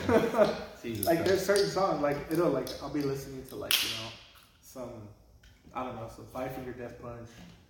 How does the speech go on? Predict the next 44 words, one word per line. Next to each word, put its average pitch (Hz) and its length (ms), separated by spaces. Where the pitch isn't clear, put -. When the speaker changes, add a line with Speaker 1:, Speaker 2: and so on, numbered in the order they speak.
Speaker 2:
Slipknot, 123 680
Metallica. 117 680
Speaker 1:
You 120 60
know 143 60
what's 139 120
so 131 120
crazy? 120 340
Um, 101 220
well, 104 160
I - 20
have 95 120
a 92 100
couple 95 220
things 92 180
I 92 80
need 92 100
to 92 60
get 92 80
off 92 100
my 92 100
chest. - 220
Speaker 2:
Yeah, 202 140
go 214 60
ahead. 220 120
Speaker 1:
So, 95 560
uh, 92 40
no, 135 100
it's 120 100
funny 135 160
'cause, 117 140
like, 101 140
how 107 60
you 104 80
say 107 120
that, 95 180
what, 95 220
you 107 80
know, 98 80
what 92 220
transitions 98 440
from, 95 140
like, 92 160
rap 90 340
into 92 180